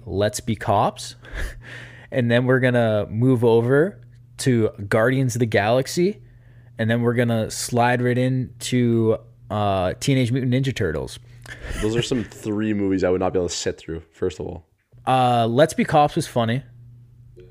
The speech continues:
Speaker 1: I liked it. Guardians of the Galaxy was good. It's a Marvel movie. I like Marvels. It's not my favorite Marvel movie, though, but I still enjoyed it. But they were like, the times worked where, like, I checked how long each movie was.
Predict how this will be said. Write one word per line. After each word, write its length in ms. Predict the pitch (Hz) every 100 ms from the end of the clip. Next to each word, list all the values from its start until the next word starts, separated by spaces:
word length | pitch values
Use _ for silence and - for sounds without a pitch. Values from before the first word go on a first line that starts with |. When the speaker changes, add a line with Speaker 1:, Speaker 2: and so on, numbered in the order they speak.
| -
Speaker 1:
I 120 | 120
liked 260 | 113 113 104
it. 200 | 165 - - - - - - - - -
Guardians 360 | 120 127 123
of 40 | 120
the 60 |
Galaxy 640 | 113 113 113 - 110 104 -
was 200 | 110 104 104
good. 360 | 117 107 104
It's 220 | 85 110
a 20 | 113
Marvel 340 | 101 101 101
movie. 340 | 98 95 98 95
I 80 |
like 200 | 92 90
Marvels. 640 | 87 87 90 90 85 - - - - -
It's 120 | -
not 100 | 117
my 80 | 98
favorite 360 | - 87 92 78
Marvel 320 | 87 82 85
movie, 320 | 85 80 85
though, 240 | 80 73 80
but 220 | 73 - 78
I 120 | 80
still 300 | - 98 85
enjoyed 340 | 73 87 73 76
it. 120 | - - - - - - - -
But 120 | 127
they 80 | 117
were 120 | 120
like, 280 | 120 110 -
the 80 | 117
times 500 | - 131 113 120 120
worked 340 | 107 104 127 123
where, 140 | 107
like, 160 | 104 101
I 100 | 101
checked 380 | - 139 -
how 100 | 117
long 320 | 110 101 104 107
each 180 | 104
movie 280 | 107 98 104
was. 420 | 104 104 110 107